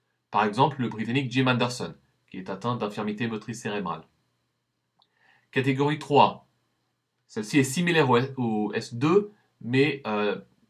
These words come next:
correspond à un niveau de handicap moins lourd. Euh, par exemple, la Sing-, la Singapourienne Yip Ping Siu, euh, qui est atteinte de, de dystrophie musculaire.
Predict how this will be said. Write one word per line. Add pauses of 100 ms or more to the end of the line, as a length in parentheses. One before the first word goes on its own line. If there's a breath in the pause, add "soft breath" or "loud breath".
(120)
correspond
à
un
niveau
de
handicap
moins
lourd. (840)
Euh,
par
exemple,
la
Sing-,
la
Singapourienne
Yip
Ping
Siu, (540 soft breath)
euh,
qui
est
atteinte
de, (140)
de
dystrophie
musculaire.